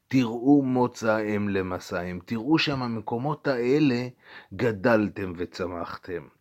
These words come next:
הבעיה היא לא בקושי, אלא בתחושות הנלוות. אז תפרידו ותנצחו במשימה. שבת שלום.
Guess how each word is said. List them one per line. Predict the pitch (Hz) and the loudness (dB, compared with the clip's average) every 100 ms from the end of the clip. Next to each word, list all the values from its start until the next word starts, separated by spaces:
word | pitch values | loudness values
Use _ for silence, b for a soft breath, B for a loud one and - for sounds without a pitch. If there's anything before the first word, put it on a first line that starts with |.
| _ | _
הבעיה | 117 135 139 | -4 0 2
היא | 156 131 | 2 0
לא | 135 | 0
בקושי, | 123 - - 113 120 123 - 110 104 | -2 -4 -4 0 2 2 0 0 0
אלא | 98 | -2
בתחושות | 85 90 - 104 - 117 117 120 | -2 -6 -6 -10 -6 -4 -4 -4
הנלוות. | 113 113 110 113 135 131 92 82 | -6 -6 -8 -4 -2 -2 -4 -4
אז | 107 104 B B _ - | -4 -6 B B _ -6
תפרידו | 117 - 110 110 139 165 147 110 85 67 B B - | -4 -4 -8 2 6 6 4 -2 -4 -8 B B -10
ותנצחו | 95 110 104 92 87 - - 104 | -6 -4 -4 -4 -8 -12 -4 -4
במשימה. | 85 87 82 85 - 87 76 - - _ _ _ | -2 -8 -8 -12 -12 -14 -14 -18 -20 _ _ _
שבת | - 90 87 87 107 - _ _ | -8 -8 -4 2 2 0 _ _
שלום. | - - 78 73 55 | -12 -8 -8 -8 -16